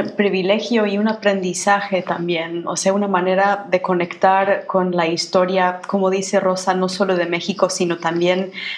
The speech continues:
de Estados Unidos y de la relación a veces o sea, que creo que es una relación que México tiene más presente que Estados Unidos. O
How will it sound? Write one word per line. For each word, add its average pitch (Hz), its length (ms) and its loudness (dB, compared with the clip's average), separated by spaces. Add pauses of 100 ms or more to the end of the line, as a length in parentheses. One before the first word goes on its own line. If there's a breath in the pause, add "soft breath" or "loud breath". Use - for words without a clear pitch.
de 220 120 4
Estados 196 420 2
Unidos 190 600 2
y 190 120 2
de 180 200 4
la 175 140 2
relación 196 880 2
a 180 100 2
veces 180 540 -2 (140)
o 151 60 0
sea, 170 220 0
que 175 140 2
creo 190 200 2
que 180 80 2
es 170 100 0
una 185 140 2
relación 170 460 2
que 185 100 0
México 180 420 0
tiene 185 240 2
más 170 220 -2
presente 180 640 2
que - 100 0
Estados 170 460 0
Unidos. 185 420 0
O 147 160 -6